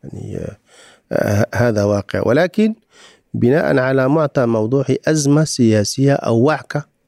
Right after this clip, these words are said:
سياسية، ملاذ ديمقراطيكي إلى آخره. ولكن بمجرد ما أن يتولوا السلطة يقومون بما يسمى بتقويض،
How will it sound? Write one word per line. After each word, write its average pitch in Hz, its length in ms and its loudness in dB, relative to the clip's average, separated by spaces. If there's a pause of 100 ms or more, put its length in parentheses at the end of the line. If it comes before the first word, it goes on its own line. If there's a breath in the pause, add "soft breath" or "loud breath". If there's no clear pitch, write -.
(120)
سياسية، 98 640 -4
ملاذ 101 580 0
ديمقراطيكي - 920 -10
إلى - 100 -12
آخره. - 360 -20 (720 loud breath)
ولكن 214 420 2
بمجرد 165 680 2 (160)
ما 131 340 -2
أن 131 60 0
يتولوا 123 680 0
السلطة 160 480 -2
يقومون 135 640 0
بما 123 260 0
يسمى 117 440 2
بتقويض، 120 760 0